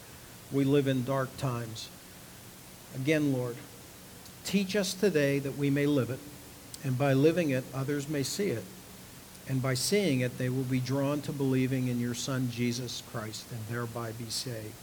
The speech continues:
We rely on you for all things. Give us your strength today that we may glorify you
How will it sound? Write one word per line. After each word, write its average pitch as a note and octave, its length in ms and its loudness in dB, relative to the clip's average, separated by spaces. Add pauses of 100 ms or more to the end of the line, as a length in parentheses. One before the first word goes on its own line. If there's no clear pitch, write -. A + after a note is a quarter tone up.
(800)
We B2+ 100 2
rely C#3 440 4
on C#3+ 160 4
you D3 120 4
for C#3 220 0
all D#3 140 4
things. B2 440 0
Give B2 180 -2
us - 180 -4
your C#3+ 100 -4
strength C#3+ 440 -4
today B2 300 0
that A2+ 120 -4
we B2 120 -2
may A#2+ 160 0
glorify B2+ 600 -2
you A#2+ 340 0